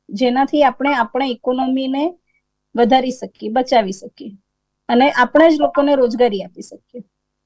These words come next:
જેમ કે ગ્રામીણ વિસ્તારોમાં આવા, અ, સિરીઝ બનાવી, લાઇટિંગ બનાવી,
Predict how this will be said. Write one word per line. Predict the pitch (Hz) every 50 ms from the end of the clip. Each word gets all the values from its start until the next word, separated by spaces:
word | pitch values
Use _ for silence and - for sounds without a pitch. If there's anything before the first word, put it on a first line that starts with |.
| _ _ _ _ _ _ _ _ _ _ _ _ _ _ _ _
જેમ | - 208 240 262 262 269
કે | - 277 277 277
ગ્રામીણ | 254 269 254 247 254 269 285 285
વિસ્તારોમાં | 269 269 - - - 262 254 254 254 247 247 247 247 247 247 247 240 - - _ _ _ _ _ _ _ _ _ _ _ _
આવા, | 220 220 214 220 214 214 214 220 _ _ _ _ _ _ _ _ _ _ _ _ _ _ _ _ _ _ _ _ _ _ _ _ _ _ _ _ _ _ _ _ _ _ _
અ, | 208 214
સિરીઝ | 208 - 294 262 240 285 277 254 247
બનાવી, | 254 240 233 233 226 220 214 214
લાઇટિંગ | 226 233 226 240 240 - 269 269 269 240
બનાવી, | 233 226 220 220 214 208 202 202 208